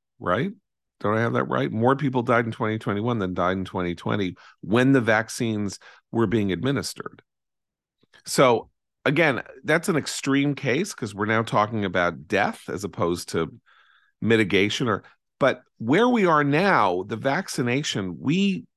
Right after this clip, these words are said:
seek universal vaccination to create herd immunity so that a disease can die out, right? That's why you have universal vaccination. The boosters clearly don't prevent,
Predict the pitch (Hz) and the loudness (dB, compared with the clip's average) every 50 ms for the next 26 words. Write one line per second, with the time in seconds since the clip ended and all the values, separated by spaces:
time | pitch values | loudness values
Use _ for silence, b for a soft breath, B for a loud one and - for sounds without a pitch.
0 | _ _ - 147 - - - 165 160 147 - 127 131 123 127 110 - 120 120 - | _ _ -10 -8 -6 -4 -2 -2 -2 0 2 2 4 4 4 2 2 0 0 0
1 | 120 107 80 101 98 104 - - - 107 104 101 - - 98 85 - - - - | -2 -2 0 0 0 -2 -4 -6 -6 -4 -4 -4 -2 -4 -4 -6 -6 -8 -6 -4
2 | 104 98 95 95 95 92 113 107 107 101 101 95 98 98 104 110 104 92 80 85 | -2 0 0 -2 -2 0 0 2 2 2 0 0 0 0 0 0 -2 -2 -2 -4
3 | 80 78 82 - - 90 87 90 85 85 87 82 78 87 87 90 101 98 92 85 | -6 -6 -6 -4 -2 -2 0 0 0 -2 -2 -4 -4 -6 -4 -4 -2 -2 -2 -4
4 | - - - 87 82 87 82 80 80 80 71 58 - 50 - - 64 73 85 87 | -6 -8 -8 -6 -4 -2 -2 0 0 0 -2 -4 -4 -8 -10 -10 -8 -8 -6 -2
5 | - 120 156 - - - 120 120 131 131 123 120 117 110 B B B B B - | 0 0 0 -2 -4 -2 2 4 4 4 4 2 0 -4 B B B B B -8
6 | 104 104 107 101 101 98 107 110 104 98 87 110 117 113 - 92 78 71 55 60 | -6 -2 -2 -2 -2 -2 -4 -6 -4 -2 -2 -2 -2 -2 -4 -8 -6 -6 -6 -6
7 | - - - 69 50 50 - - - - _ _ _ _ _ _ _ _ _ _ | -8 -10 -12 -12 -12 -12 -12 -14 -16 -16 _ _ _ _ _ _ _ _ _ _
8 | _ _ _ _ _ _ _ _ _ _ _ _ _ _ _ _ _ _ _ _ | _ _ _ _ _ _ _ _ _ _ _ _ _ _ _ _ _ _ _ _
9 | _ _ _ _ _ _ _ _ _ - 120 117 117 156 208 254 247 - - 160 | _ _ _ _ _ _ _ _ _ -6 -4 0 2 4 4 4 4 2 2 2
10 | 139 127 123 - - - - 175 208 220 202 165 127 120 110 - 127 131 147 160 | 2 2 2 -2 -4 0 2 2 4 4 6 4 4 4 4 4 4 4 4 2
11 | - - _ - - 135 120 113 123 120 127 135 - | 0 -4 _ -6 -4 -2 0 2 2 2 2 2 -2